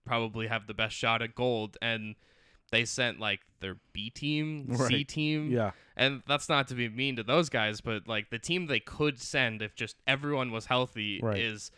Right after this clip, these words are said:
Speaker 1: Steph and LeBron
Speaker 2: Yeah.
Speaker 1: and Kevin
Speaker 2: Another
Speaker 1: Durant and
Speaker 2: dream
Speaker 1: Anthony
Speaker 2: team.
Speaker 1: Davis. Yeah. And instead it's a team where it just kinda makes sense where they have an alpha in Anthony Edwards, and then they just have a bunch of pieces that make sense, and it's a bunch of guys that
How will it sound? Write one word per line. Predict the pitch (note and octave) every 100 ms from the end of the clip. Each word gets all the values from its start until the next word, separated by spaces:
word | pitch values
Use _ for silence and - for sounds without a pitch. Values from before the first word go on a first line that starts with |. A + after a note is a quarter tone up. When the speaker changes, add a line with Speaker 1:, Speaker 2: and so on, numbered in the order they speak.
| _ _ _ _
Speaker 1:
Steph | - - C3 G2+ - A2
and | A2
LeBron | C3+ C#3 C3+ A2 G2+
Speaker 2:
Yeah. | A#2+
Speaker 1:
and | F2
Kevin | A#2+ C3+
Speaker 2:
Another | D#3+
Speaker 1:
Durant | B2+ C3+
and | B2+
Speaker 2:
dream | A2 D#3
Speaker 1:
Anthony | C3+ F3
Speaker 2:
team. |
Speaker 1:
Davis. | G3 E3+ A2+ G2+ F#2 - - - -
Yeah. | F3+ D3 G2 G2+ E3
And | C3+ C#3+ D3 C#3 - -
instead | D#3+ D3 - F#3+
it's | G3+ -
a |
team | C#3 D#3+ D#3+ D3
where | C3
it | B2+
just | D3 -
kinda | E3 D3+
makes | C#3 B2+ -
sense | - A#2+ B2 -
where | A#2+
they | A2
have | G#2+ A#2 A#2 A2+ - _ _ -
an | A2+ -
alpha | B2 C3+ D3
in | C#3+
Anthony | C3 B2+ C#3 C3
Edwards, | G#2+ A2+ A2 A2+ A2+ A2 - - _ _
and | B2+
then | C3 C3+
they | C3+
just | C#3 D3
have | E3 D#3+
a | C3
bunch | A#2+ C3+ -
of | C#3 -
pieces | - E3+ F#3+ D3+
that | C#3+
make | C3+ B2+
sense, | C3+ C3+ C3+
and |
it's | C3 B2
a |
bunch | A#2 C3+ C#3+
of | B2+
guys | A#2 A#2 A#2 A2
that | A2+ G#2+